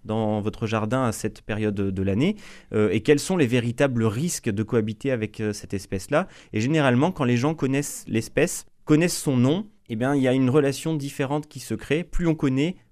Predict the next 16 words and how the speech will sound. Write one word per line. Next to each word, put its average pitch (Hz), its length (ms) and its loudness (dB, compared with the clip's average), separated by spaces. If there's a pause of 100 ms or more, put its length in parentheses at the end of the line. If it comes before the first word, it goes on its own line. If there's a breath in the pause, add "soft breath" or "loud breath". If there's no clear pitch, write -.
plus 160 140 -4
on 147 120 2
est 131 60 2
amené 127 380 4
à, 110 200 0 (280 loud breath)
à 107 180 0
apprécier 127 680 0
ou 120 120 -2
en 123 60 0
tout 123 120 -8
cas 139 260 -2
à 117 60 0
pouvoir 123 320 -6
cohabiter, 117 460 -8
euh, 113 160 -6
avec. 98 320 -8